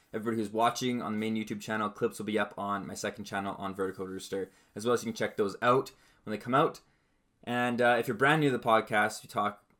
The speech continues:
sometimes about esports. Sometimes we have friends on, such as Braden. Sometimes we talk about business. Sometimes we just rant about stuff. I don't know. It's kinda fun, you know?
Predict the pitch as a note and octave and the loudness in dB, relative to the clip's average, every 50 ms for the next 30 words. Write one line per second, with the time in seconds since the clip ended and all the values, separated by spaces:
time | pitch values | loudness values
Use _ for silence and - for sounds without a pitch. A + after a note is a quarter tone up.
0 | _ _ - - B2 A2+ B2+ A#2 A#2 A#2 G#2+ A2 G#2+ G#2 A#2 A2+ - - - A#2+ | _ _ -8 -6 -6 -2 -2 -2 -2 -2 -2 -2 -2 -2 -2 -6 -4 0 2 2
1 | A#2 - - - - - _ - A#2+ A2+ A2 G#2+ G#2 A2 A2 G#2+ - - A#2+ A2+ | 2 2 0 -10 -12 -14 _ -6 -4 -2 -2 -2 -2 0 -2 -2 0 0 0 2
2 | A2 A2+ A2 A2+ A2 A2 A2 A2+ A2+ - A2+ G#2 G2+ A2 G#2 F#2+ A2 A2 G#2+ A2 | 2 2 0 0 0 0 0 -2 -4 -4 -6 -4 -4 -6 -4 0 2 4 4 6
3 | A2 A2+ A2 A2 - A#2 G#2+ - A2+ A2 A2 A2 G#2 G#2 G#2+ G#2+ G#2 A#2 A2 G#2+ | 4 2 0 -2 -6 -8 -8 -6 -6 -6 -4 -6 -6 -6 -6 -6 -4 -2 -2 -2
4 | - - G#2 - - - A#2 A#2 A2 B2 A#2+ - - C#3+ D#3+ D#3 D#3 D3+ D#3 D3 | 0 0 -4 -2 0 0 0 0 0 -2 -4 -4 -2 -2 -2 -2 -2 -2 -2 -2
5 | D#3+ D3 - - _ _ _ _ _ - A#2 A#2+ B2+ D#3 E3 E3 C#3 C3+ A#2+ G#2 | -2 -4 -4 -8 _ _ _ _ _ -4 -2 0 0 0 -2 -2 0 0 0 0
6 | - - G#2+ G2+ G2+ - A#2+ C#3+ E3 E3+ F3 E3 A#2 G#2 - - C3 C3 B2+ - | 0 -2 -2 -2 0 2 0 0 0 0 -2 -2 -2 -2 -4 -6 -6 -8 -6 -4
7 | - C3+ A2 F#2+ F#2+ F#2+ F#2+ G2+ A2+ | -4 -4 -4 -4 -6 -8 -8 -8 -10